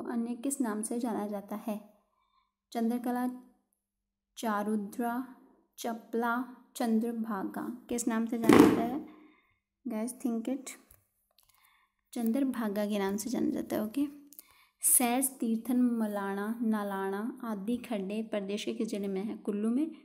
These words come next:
कांगड़ा में, हमीरपुर में, चंबा में। कहाँ पर हैं गाइस?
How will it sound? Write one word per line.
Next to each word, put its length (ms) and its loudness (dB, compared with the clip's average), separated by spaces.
कांगड़ा 320 -2
में, 180 2
हमीरपुर 480 0
में, 180 2
चंबा 400 2
में। 180 -2
कहाँ 340 2
पर 120 0
हैं 200 2
गाइस? 280 2